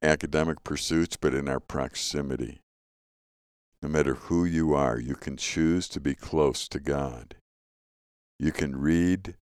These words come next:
the Bible, respond to God. You can walk with him, you can be obedient to him, and that is going to determine how you go through the hard times in life.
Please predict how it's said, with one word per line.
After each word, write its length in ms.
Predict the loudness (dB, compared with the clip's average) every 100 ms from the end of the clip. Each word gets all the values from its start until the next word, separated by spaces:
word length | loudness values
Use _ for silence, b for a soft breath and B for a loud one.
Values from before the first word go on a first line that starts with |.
| -8
the 80 | -2
Bible, 580 | 0 0 0 -2 -2 -6
respond 720 | -4 -4 -4 -2 0 0 -2 -4
to 120 | -10
God. 580 | -8 -10 -8 -8 -10 -14 _ _ _ _ _ _ _ -4
You 100 | 0
can 240 | 0 0
walk 380 | 2 2 2 0
with 220 | -2 -2
him, 220 | -6 -2
you 120 | 0
can 180 | 0 -4
be 140 | 0 0
obedient 640 | 0 0 0 0 -2 -4
to 120 | -8
him, 360 | -8 -8 -10 -6
and 200 | -4 0
that 280 | 2 4 2
is 140 | 0
going 280 | -2 -2 -2
to 120 | -4
determine 720 | -4 -4 -2 -4 -2 -4 -8 -12 _ _ _ _ _
how 220 | -4 0 2
you 220 | 2 2
go 160 | 2
through 240 | 2 0 2
the 140 | 2
hard 300 | 0 -2 -2
times 340 | -2 -4 -4 -6
in 100 | -6
life. 440 | -6 -6 -12 -20